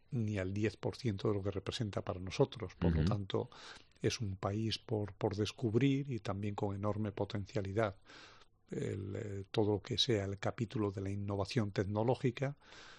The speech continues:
Speaker 1: pues hay que hablar de que, de que nosotros hemos constituido y nos, nos permite mirar al futuro con, con gran orgullo,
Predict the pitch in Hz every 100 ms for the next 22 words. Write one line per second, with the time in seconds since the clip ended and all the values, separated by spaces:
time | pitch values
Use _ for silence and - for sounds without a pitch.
0 | - - - 120 101 107 95 101 101 107
1 | 104 101 107 95 92 90 90 92 90 82
2 | 80 - - - 107 95 - - 98 87
3 | 90 90 95 95 95 95 117 - 101 113
4 | 101 101 - 107 95 110 - 107 113 104
5 | - - - - - _ - 98 98 98
6 | 90 - - - - 104 98 - 92 107
7 | 107 - 98 98 - 110 101 104 104 110
8 | 104 98 - 117 - 113 - 104 101 98
9 | 95 95 101 - 101 101 117 113 101 95
10 | 127 113 95